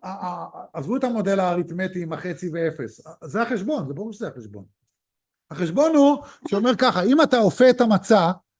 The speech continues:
אז עברת על לאו של חדש וקיימת את העשה של מצה, נכון? זה אחד ועוד מינוס אחד,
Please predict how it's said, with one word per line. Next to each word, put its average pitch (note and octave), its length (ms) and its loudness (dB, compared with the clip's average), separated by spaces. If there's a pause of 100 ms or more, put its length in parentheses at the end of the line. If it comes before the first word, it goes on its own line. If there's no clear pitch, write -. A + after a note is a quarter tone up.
(140)
אז D#3 120 2
עברת A3+ 320 2
על G#3+ 160 4
לאו A3 180 4
של A3 160 2
חדש G#3+ 380 -2
וקיימת A3 440 0
את G#3+ 140 -2
העשה G3+ 240 -2
של G#3 140 -4
מצה, F#3+ 340 -4
נכון? D3 340 -6 (480)
זה E3 180 -10
אחד C4+ 280 -2
ועוד A3+ 200 0
מינוס A3 280 -4
אחד, C#4 240 -6